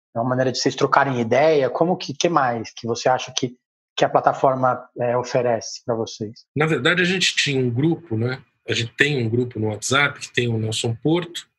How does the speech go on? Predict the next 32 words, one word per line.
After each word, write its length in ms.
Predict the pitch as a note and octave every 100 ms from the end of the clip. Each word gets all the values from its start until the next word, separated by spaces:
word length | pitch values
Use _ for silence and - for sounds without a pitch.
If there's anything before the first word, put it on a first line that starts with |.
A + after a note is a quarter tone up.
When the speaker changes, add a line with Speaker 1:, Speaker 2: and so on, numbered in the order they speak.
| _ _
Speaker 2:
que 80 | -
é 40 | A2
publicitário, 840 | A2 A2 A#2 - - C3+ D#3 D#3 _ _ _ _ -
o 80 | B2
Fábio 220 | C3+ A#2
Fernandes, 560 | - D#3 D3 E3 F3
né, 180 | C3+ C3 - _ _
que 80 | -
é 40 |
o 60 | G#2+ G#2
dono 220 | G#2+ G#2+
da 120 | A2
Finasc, 540 | - B2 A#2+ D3 - - _ _ -
o, 500 | B2 A#2+ A#2 A2 A#2
o 80 | A#2
Hermes 280 | A2+ A2+
Zambini, 440 | A#2 A2+ C3 E3+ E3
que 120 | -
é 20 |
esse 140 | G2+ -
cara 160 | A2
que 80 | A2+
fez 140 | A2+
dupla 240 | A2 A2 A2
comigo 320 | A2+ A2+ G#2+
e 60 | G#2+
é 40 |
redator, 640 | A2 A2+ A2 - C#3 E3 - _
diretor 420 | A2 G#2+ G#2 -
de 120 | A2 -
criação, 540 | A#2+ A2+ - C#3+ E3+ - _ _ -
eu. 320 | B2+ D#3+